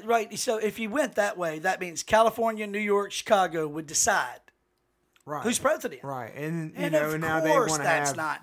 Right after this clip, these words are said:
Speaker 2: they wanna
Speaker 1: logical.
Speaker 2: have Electoral College thrown out. But
Speaker 1: Of
Speaker 2: that's
Speaker 1: course
Speaker 2: the
Speaker 1: they don't.
Speaker 2: checks and balances
Speaker 1: That, that's
Speaker 2: that allows states like
Speaker 1: Do y'all
Speaker 2: Rhode
Speaker 1: hear this
Speaker 2: Island
Speaker 1: man
Speaker 2: to
Speaker 1: talking,
Speaker 2: compete with
Speaker 1: people?
Speaker 2: California.
Speaker 1: Do y'all hear this man talking? Com-, so it's not just me. It's, it's legitimately,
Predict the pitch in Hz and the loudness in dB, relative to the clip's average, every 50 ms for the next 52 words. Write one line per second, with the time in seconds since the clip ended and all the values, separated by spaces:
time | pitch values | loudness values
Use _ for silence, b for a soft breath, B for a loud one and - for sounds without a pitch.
0 | - 131 127 135 147 143 151 151 147 143 147 151 143 139 131 131 135 135 - - | -12 -12 -6 -2 0 0 0 0 -2 -2 -2 -2 -4 -4 -4 -6 -8 -8 -8 -8
1 | 147 143 135 123 - 156 160 165 165 151 139 139 - - - 143 143 139 139 151 | -8 -8 -8 -8 -8 -6 -6 -4 -4 -4 -6 -8 -8 -12 -8 -8 -6 -6 -6 -6
2 | 165 175 160 139 135 143 233 220 165 180 214 233 202 - - 196 196 - - 214 | -4 -4 -4 -4 -4 -2 -2 0 0 0 0 0 -2 -4 -6 -6 -6 -4 -2 -2
3 | 214 214 - - - 175 170 160 175 196 220 220 190 156 143 - - 151 147 147 | -2 -2 -2 -4 -4 -4 0 0 2 4 4 4 2 2 -2 -6 -8 -8 -8 -8
4 | 147 147 139 139 - - 185 - - - - 185 254 240 233 - - - - _ | -8 -10 -12 -16 -6 0 2 2 2 2 0 0 0 0 0 -2 -6 -8 -8 _
5 | - 147 147 151 151 151 160 160 160 160 160 156 147 - - - 170 160 165 160 | -6 -4 -4 -2 0 2 2 4 4 4 2 0 -2 -6 -10 -6 -6 -6 -6 -8
6 | - - 170 156 151 143 139 135 - - - 233 240 294 330 - - 269 262 247 | -10 -10 -6 -4 -4 -4 -4 -6 -12 -10 -4 2 6 6 8 8 8 6 6 6
7 | - 202 226 214 180 190 214 208 196 190 - - 208 190 180 - - 185 165 180 | 8 8 8 8 8 6 4 2 2 2 4 4 4 4 4 2 0 -2 0 2
8 | 202 202 175 - 196 151 147 147 143 - 175 214 240 190 139 123 104 - - - | 0 0 0 -2 -2 -2 0 -2 -2 -4 -4 -6 -6 -6 -6 -8 -12 -16 -10 -2
9 | 220 233 220 202 254 269 233 233 - 226 226 214 - 208 165 123 - - - _ | 4 4 6 6 4 2 0 -2 -4 -4 -2 0 4 4 2 2 0 -8 -20 _
10 | _ _ _ _ _ _ _ _ _ _ _ _ _ _ _ _ _ - - 220 | _ _ _ _ _ _ _ _ _ _ _ _ _ _ _ _ _ -2 0 0
11 | 233 247 226 208 - - 214 180 170 233 302 320 330 254 175 214 208 - - 180 | 0 0 0 0 0 0 0 0 -2 -2 -2 -2 -2 -4 -6 -8 -8 -8 -8 -8
12 | 185 220 240 220 151 131 143 185 214 - - - - 262 - - 285 262 240 - | -8 -8 -8 -8 -8 -12 -12 -12 -8 -8 -8 -8 -8 -12 -16 -14 -14 -14 -12 -12
13 | 285 277 220 - 359 381 381 - - - - 160 156 151 175 208 - | -10 -8 -6 -6 -4 -4 -6 -8 -10 -18 -18 -16 -14 -14 -14 -16 -20